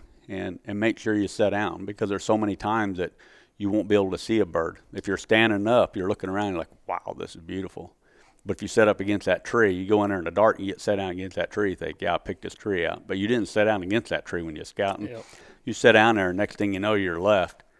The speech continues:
Speaker 1: You can't see past ten yards. You know, he's gonna have to walk up on that hill, and what's gonna happen is if he's quiet and he walks up on that hill, you're not gonna get your gun up.
Speaker 2: Yeah.
Speaker 1: I mean, he's gonna turn around and, and disappear on you really fast. So those are the things I always look for when I go in and scout and try to find,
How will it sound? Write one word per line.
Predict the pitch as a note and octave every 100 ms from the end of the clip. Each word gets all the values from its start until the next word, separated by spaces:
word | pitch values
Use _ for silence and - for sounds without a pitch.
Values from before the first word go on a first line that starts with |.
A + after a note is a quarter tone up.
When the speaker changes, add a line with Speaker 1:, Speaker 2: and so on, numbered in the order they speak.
| _ _ _ -
Speaker 1:
You | A2+
can't | - A2+ -
see | A#2
past | G#2+ E2+ D#2+
ten | - E2+
yards. | F2+ F#2 D#2+ D#2+ _ _ _ _ -
You | F#2+
know, | F#2
he's | F2
gonna | G#2+
have | G#2
to | G2+
walk | G#2 G#2
up | G#2 -
on | F#2
that | E2+ F#2+
hill, | G#2
and | F2+
what's | F2
gonna | - F#2+ D#2
happen | G#2+ G#2 F#2+
is | E2
if | -
he's | G#2
quiet | - - F2+ G2 F#2+
and | F2+
he |
walks | F2 F#2+ -
up | G2+
on | G2
that | F#2+
hill, | G2 G#2 G#2 _ _ _ - -
you're | F#2
not | G2 F2+
gonna | E2
get | E2+ E2
your | -
gun | - E2 D#2
up. | D2 _ _
Speaker 2:
Yeah. | A#2 F#2
Speaker 1:
I |
mean, | F2
he's | F2+
gonna | F#2+ D#2+
turn | F#2+ F2
around | E2 D#2+ D#2+ _
and, | G2+
and | E2 F2
disappear | F2+ - F#2 E2
on | D#2
you | -
really | F2 F2 F2
fast. | - F2+ E2
So | F#2+
those | G2+ E3+
are | F3
the | -
things | G2+ F#2
I | G2
always | A2+ F2+
look | F2 F2+ -
for | F2+ D#2+
when | E2+
I |
go | F2 F#2 E2+
in |
and | E2 -
scout | - F#2 D#2
and |
try | - F#2
to | E2+
find, | - F2+ F2+ D#2+